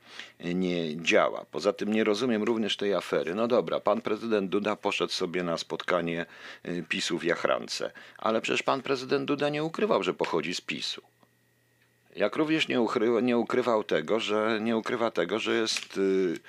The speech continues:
i to w sobotę wyszło ewidentnie, że, że jest, y, prezydentem wszystkich, y, Polaków z wyjątkami.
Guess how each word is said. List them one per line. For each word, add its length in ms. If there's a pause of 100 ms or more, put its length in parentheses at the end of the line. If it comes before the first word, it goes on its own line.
(360)
i 100
to 120
w 60
sobotę 380
wyszło 400
ewidentnie, 840 (400)
że, 460 (1080)
że 320
jest, 680 (220)
y, 100
prezydentem 880
wszystkich, 800 (300)
y, 100
Polaków 460
z 40
wyjątkami. 800